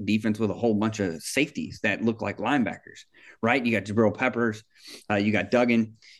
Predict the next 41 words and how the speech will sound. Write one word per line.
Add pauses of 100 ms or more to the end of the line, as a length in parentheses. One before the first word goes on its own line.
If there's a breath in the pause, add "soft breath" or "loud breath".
Uh,
now
they
got
the
Mapu
kid
from
Sac
State,
which
everybody's
raving
about
right
now.
We'll
see, (220 loud breath)
uh,
if
he
develops.
Again,
rookies,
you
never
know
until
they
start
playing.
So
I
think
that,
to
me, (340 soft breath)
uh, (120)
the
wide
zone,